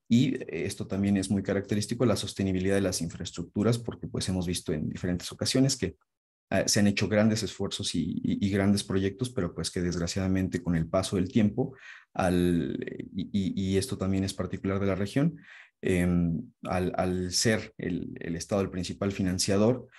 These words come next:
pues obviamente, eh, se, se dependen de muchas cosas, ¿no? Entonces la intención está en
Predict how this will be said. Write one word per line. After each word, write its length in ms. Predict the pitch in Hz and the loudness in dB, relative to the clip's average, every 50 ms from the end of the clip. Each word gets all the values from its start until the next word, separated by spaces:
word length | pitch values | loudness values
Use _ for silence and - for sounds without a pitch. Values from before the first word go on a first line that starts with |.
| - _ _ _ | -20 _ _ _
pues 220 | - 98 92 - - | -2 -2 0 0 0
obviamente, 800 | 107 104 110 104 101 101 101 98 95 - 101 98 98 95 90 - | 2 2 4 4 4 4 4 2 0 0 0 0 0 0 0 -2
eh, 640 | 92 90 87 87 85 85 80 73 67 - - - - | -2 -2 -2 -2 -2 -2 -4 -4 -6 -8 -8 -10 -10
se, 340 | - - - - - 101 - | -12 -12 -8 -8 -8 -6 -2
se 140 | - - 104 | 0 2 2
dependen 340 | 101 101 - 120 117 117 117 | 2 4 4 6 6 8 6
de 80 | 110 | 6
muchas 320 | 98 98 95 - 101 90 - | 6 4 2 0 -2 -4 -4
cosas, 380 | - 80 - - - - - | -6 -6 -6 -6 -8 -6 -4
¿no? 120 | 82 101 131 | 0 2 2
Entonces 440 | 117 117 - 101 92 - 98 87 | 2 2 2 0 -2 -2 -2 -2
la 60 | 90 92 | -2 -2
intención 420 | 92 87 - 92 87 - 95 92 | -4 -2 -4 -4 -2 -2 -2 -2
está 180 | 90 - - 95 | -2 -2 -2 -2
en 180 | 92 90 85 | 0 -2 -2